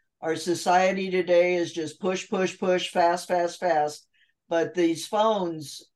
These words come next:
uh, and social media are definitely a problem. And I would really encourage a lot of the parents to get a handle on that, because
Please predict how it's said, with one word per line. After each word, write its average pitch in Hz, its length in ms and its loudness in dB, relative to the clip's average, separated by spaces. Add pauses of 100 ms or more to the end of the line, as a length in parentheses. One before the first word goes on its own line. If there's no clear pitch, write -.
(100)
uh, 151 400 4
and 160 220 0
social 185 460 -2
media 170 640 2 (300)
are 151 260 -2
definitely 165 680 -2
a 147 80 0
problem. 147 640 0 (380)
And 160 280 0
I 160 100 4
would 160 240 0
really 190 340 0
encourage 175 720 -2 (120)
a 156 100 -2
lot 165 280 4
of 170 100 2
the 165 80 -2
parents 190 640 -2
to 180 100 -4
get 165 400 2
a 160 140 2
handle 180 440 0
on 143 200 0
that, 143 380 -2 (380)
because 156 1080 -2